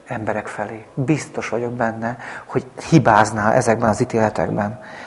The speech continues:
Ezért ne is menjünk bele. De azt is tudni kell, hogy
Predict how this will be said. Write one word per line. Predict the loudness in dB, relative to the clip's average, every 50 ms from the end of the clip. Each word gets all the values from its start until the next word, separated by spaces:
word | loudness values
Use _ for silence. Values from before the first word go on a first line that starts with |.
| -18 -14 -10
Ezért | -8 -4 -4 -4 -4 -4
ne | -4 -6
is | -4 -6 -6
menjünk | -6 -6 -6 -6 -6 -8 -8
bele. | -6 -6 -6 -8 -8 -12 -16 -20 -20 -20 -20 -20 -20 -20 -20 -20 -20 -20 -20 -20 -20 -20 -20 -20 -20 -20 -18 -18 -16 -18 -14 -8
De | 0 4 4 6 6 6 4 2 0 -2 -10 -16 -18 -20 -20 -20 -20 -20 -20 -20 -20 -20 -20 -20 -20 -20 -20 -20 -20 -20 -16 -10
azt | -2 2 2 4 2 2 -2
is | -4 -4 -4
tudni | -4 -6 -4 -2 -2 -4 -4
kell, | -2 0 2 2 2 0 -2 -4 -10 -14 -20 -20 -20 -20 -20 -18 -18 -18 -16
hogy | -8 -2 2 2 2 2 0 -2